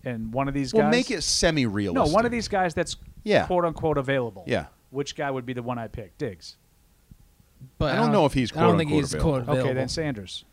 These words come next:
Speaker 2: I think Sanders is the right answer.
Speaker 3: But if you're Denver, do you
Speaker 2: Sanders
Speaker 3: sort of
Speaker 2: and Howard. Can I get both?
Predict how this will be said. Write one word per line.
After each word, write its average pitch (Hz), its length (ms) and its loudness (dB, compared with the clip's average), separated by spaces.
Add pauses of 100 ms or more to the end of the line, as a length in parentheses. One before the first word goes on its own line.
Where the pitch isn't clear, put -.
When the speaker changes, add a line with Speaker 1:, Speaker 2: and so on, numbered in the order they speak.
(280)
Speaker 2:
I 185 80 -4
think 233 100 -4
Sanders 123 400 -2
is 87 140 -6
the 85 80 -2
right 80 160 -2
answer. 71 340 -10
Speaker 3:
But 208 280 6
if 185 200 -6
you're 208 240 4
Denver, 151 640 0 (260)
do 147 80 -4
you 143 220 2
Speaker 2:
Sanders 165 440 6
Speaker 3:
sort 156 80 6
of - 20 6
Speaker 2:
and 165 100 4
Howard. 123 380 4
Can 110 100 -4
I 120 60 -4
get 185 120 -6
both? 170 320 -4